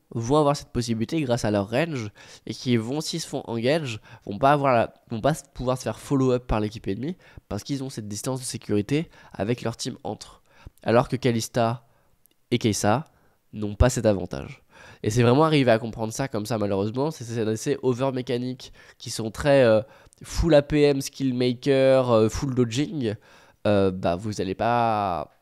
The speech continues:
si vous cherchez ça, bah prenez Vayne et prenez pas Kalista ou prenez pas Kai'Sa. On arrive en silver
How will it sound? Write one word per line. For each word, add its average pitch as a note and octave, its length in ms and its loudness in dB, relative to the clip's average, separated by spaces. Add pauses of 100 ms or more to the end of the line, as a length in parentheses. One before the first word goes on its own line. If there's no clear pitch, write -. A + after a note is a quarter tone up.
(420)
si - 180 -2
vous B2+ 100 2
cherchez B2 220 -4
ça, A#2 180 2
bah A2 100 2
prenez A2 300 -2
Vayne A#2+ 280 4
et G#2+ 60 -2
prenez G#2 220 -4
pas A2 100 -2
Kalista G#2+ 360 -4
ou A2+ 40 0
prenez G2+ 220 -8
pas G#2 100 -8
Kai'Sa. G2+ 280 -14 (960)
On C#3 100 8
arrive G#3 200 8
en A3+ 60 4
silver G3 280 4